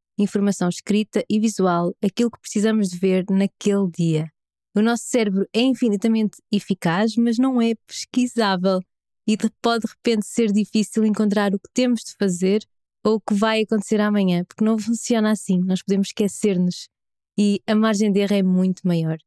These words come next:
Sistemas e procedimentos ajudam-nos a diminuir o peso de memorizarmos tarefas, eventos e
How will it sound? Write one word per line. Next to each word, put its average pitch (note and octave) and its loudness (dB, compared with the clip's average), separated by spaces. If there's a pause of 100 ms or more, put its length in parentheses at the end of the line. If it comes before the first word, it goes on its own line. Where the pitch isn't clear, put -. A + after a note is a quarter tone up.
(300)
Sistemas A3+ 0
e A3+ 0
procedimentos A3+ 0
ajudam-nos A3 2
a G3+ 0
diminuir G3+ 2
o G3+ 0
peso A3 0
de A#3 2
memorizarmos G#3 0
tarefas, G3 -2 (120)
eventos F#3 0 (140)
e F#3 0